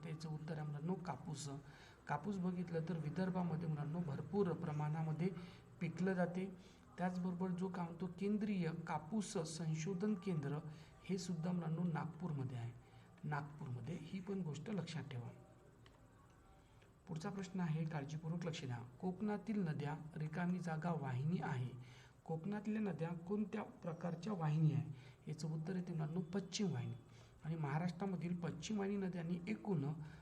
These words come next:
पंचवीस टक्के भाग व्यापलेला आहे आणि पूर्व वाहिनी नद्यांनी बघितलं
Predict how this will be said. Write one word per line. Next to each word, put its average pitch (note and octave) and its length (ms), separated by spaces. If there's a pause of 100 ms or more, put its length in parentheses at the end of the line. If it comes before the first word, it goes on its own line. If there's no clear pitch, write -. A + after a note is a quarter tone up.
(180)
पंचवीस F#3 580
टक्के G3+ 300
भाग E3 380
व्यापलेला C3 460
आहे F3+ 100 (380)
आणि F3 120
पूर्व F3+ 460
वाहिनी F#3+ 220
नद्यांनी F3 380
बघितलं D#3+ 400